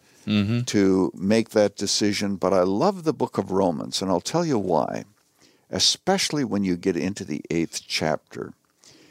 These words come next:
Speaker 2: The eighth chapter of Romans deals with the issue of suffering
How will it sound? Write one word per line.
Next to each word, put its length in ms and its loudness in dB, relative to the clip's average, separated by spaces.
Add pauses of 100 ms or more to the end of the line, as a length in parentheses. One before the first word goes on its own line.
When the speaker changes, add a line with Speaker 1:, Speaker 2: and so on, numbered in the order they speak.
(400)
Speaker 2:
The 200 6
eighth 420 2
chapter 540 2
of 160 0
Romans 480 4
deals 340 4
with 140 -2
the 160 0
issue 240 0
of 100 0
suffering 720 0